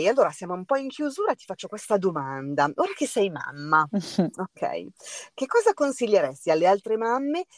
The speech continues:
Speaker 1: e come vivi tu il fatto di essere mamma di una bambina?
Speaker 2: Allora, guarda, quando sono rimasta incinta, io ho perso, beh, prima un bambino, bambina non lo so, poi è arrivata Futura, si chiama così mia figlia,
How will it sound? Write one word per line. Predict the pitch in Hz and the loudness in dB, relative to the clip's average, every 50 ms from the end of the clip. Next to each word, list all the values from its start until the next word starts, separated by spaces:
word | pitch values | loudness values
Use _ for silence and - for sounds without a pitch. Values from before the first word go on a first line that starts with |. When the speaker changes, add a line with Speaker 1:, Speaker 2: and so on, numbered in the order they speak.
| _ _ | _ _
Speaker 1:
e | - 220 - | -8 -8 -6
come | - - 294 240 302 285 | -4 -4 -2 -2 -2 -2
vivi | 262 320 294 214 220 | -2 -6 -8 -10 -12
tu | - 226 226 | -10 -8 -6
il | 269 294 | -6 -4
fatto | - - 262 285 - 349 | -4 -4 -4 -4 -4 -8
di | 226 190 175 | -6 -4 -6
essere | 156 - - - 208 240 | -6 -6 -4 -2 -2 -2
mamma | 190 151 160 202 254 254 | -2 -4 -4 -4 -4 -4
di | 156 143 | -4 -6
una | 139 165 190 | -8 -8 -6
bambina? | 180 147 131 131 143 143 208 190 151 139 139 139 143 143 143 143 - _ _ _ _ _ _ - - - - - - - - - - - | -6 -6 -8 -8 -8 -8 -8 -8 -8 -6 -6 -4 -4 -6 -6 -12 -18 _ _ _ _ _ _ -20 -20 -18 -18 -18 -18 -18 -20 -20 -4 2
Speaker 2:
Allora, | - 185 175 170 | 6 6 8 8
guarda, | 175 175 147 160 170 | 8 8 6 6 4
quando | - 220 233 262 | 6 6 6 6
sono | 254 - 311 285 | 6 6 6 6
rimasta | 254 226 208 196 196 196 - - 180 | 8 8 6 6 4 4 4 4 4
incinta, | 175 180 180 - - - 208 202 196 202 208 202 - 226 226 233 | 4 4 2 0 -2 0 2 2 4 2 2 4 4 4 6 6
io | 226 233 | 6 4
ho | 233 | 2
perso, | - 185 170 - - 165 | 0 -4 -6 -8 -8 -8
beh, | 151 143 135 131 - | -8 -8 -8 -10 -10
prima | - - 190 185 175 170 165 156 156 | -8 -6 -4 -4 -4 -4 -6 -6 -8
un | 156 160 165 160 | -8 -6 -4 -2
bambino, | 165 170 175 180 202 240 233 202 | 0 0 2 2 4 4 4 2
bambina | 160 151 147 156 165 180 175 160 | 0 -2 -4 -4 -4 -4 -4 -6
non | 151 147 147 151 | -8 -10 -10 -12
lo | 156 | -12
so, | - - - - 147 147 185 240 - _ _ _ _ _ _ _ _ | -12 -8 -6 -2 -2 -2 -2 -4 -6 _ _ _ _ _ _ _ _
poi | _ 240 214 190 170 165 | _ 4 6 6 4 2
è | |
arrivata | 165 156 160 160 160 160 156 - - 170 151 147 143 139 139 143 | 0 -2 -4 -6 -8 -8 -8 -8 -8 -8 -6 -6 -6 -8 -10 -12
Futura, | - - 180 - - 170 156 156 165 196 226 | -12 -14 -14 -12 -10 -8 -4 -2 -2 -2 -4
si | - - | -4 -10
chiama | - 143 135 139 | -12 -10 -10 -10
così | - 160 147 151 | -10 -12 -10 -6
mia | 147 143 143 | -6 -6 -6
figlia, | - - - 156 143 139 151 165 185 240 | -8 -8 -8 -8 -6 -4 -2 0 0 0